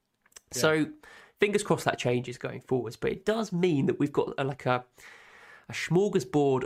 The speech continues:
Speaker 2: of weird midfielders to choose from that are the highest scoring players, like Doucouré and, um, Demarai Gray and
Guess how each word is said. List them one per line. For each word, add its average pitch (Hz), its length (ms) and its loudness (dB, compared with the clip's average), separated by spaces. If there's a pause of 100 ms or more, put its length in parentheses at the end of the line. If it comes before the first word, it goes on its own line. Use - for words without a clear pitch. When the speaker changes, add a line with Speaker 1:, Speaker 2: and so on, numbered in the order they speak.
Speaker 2:
of 131 180 0
weird 165 600 2
midfielders 139 840 2
to - 80 -8
choose 127 380 2
from - 280 -4
that - 100 0
are - 100 0
the 143 80 2
highest 151 420 0
scoring 147 600 2
players, 143 420 0
like 123 220 -8
Doucouré 127 1000 2
and, 117 320 -6
um, 110 340 -4 (180)
Demarai 120 440 -2
Gray 117 600 0
and 107 260 -12